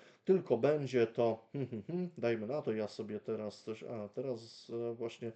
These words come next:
nie znajdę, jak na złość, wszystkie mają strzałki. Ach, ach, ach, ach, popatrz, taki jestem nieprzygotowany. Dobra, mam taką sobie bazukę, tak? Bazukę raczej będę, e, strzelał na płasko. I teraz ona ma zasięg dwa do pięć i oddziałuje na jakieś pole.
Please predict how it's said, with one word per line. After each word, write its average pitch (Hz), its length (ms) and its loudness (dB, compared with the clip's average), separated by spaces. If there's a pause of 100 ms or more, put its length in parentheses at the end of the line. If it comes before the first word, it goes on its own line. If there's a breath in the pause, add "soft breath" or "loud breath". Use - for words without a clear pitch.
(340 soft breath)
nie 127 180 4
znajdę, 127 440 -2
jak 113 220 -4
na 135 140 -2
złość, - 260 -14
wszystkie - 320 -14
mają 123 260 -6
strzałki. - 720 -6 (720 loud breath)
Ach, - 300 -4 (200)
ach, - 320 -4
ach, 117 260 -4
ach, 117 260 -6
popatrz, - 360 -10
taki - 260 -14
jestem 110 300 -14
nieprzygotowany. 107 640 -6
Dobra, - 300 4 (120)
mam 226 200 -2
taką 147 280 -2
sobie 117 380 -4
bazukę, 117 640 0
tak? 147 220 -2
Bazukę 156 420 -2
raczej 127 320 2 (400 loud breath)
będę, 120 340 4 (380)
e, 110 40 0
strzelał 131 480 0
na 120 120 0
płasko. - 460 0
I 127 80 -6
teraz 123 300 -2
ona 170 140 0
ma 143 120 0
zasięg 127 360 -4
dwa 110 200 0
do 113 100 0
pięć - 300 -4
i 131 60 0
oddziałuje 120 460 -2
na 113 140 0
jakieś 113 300 -4
pole. 101 300 0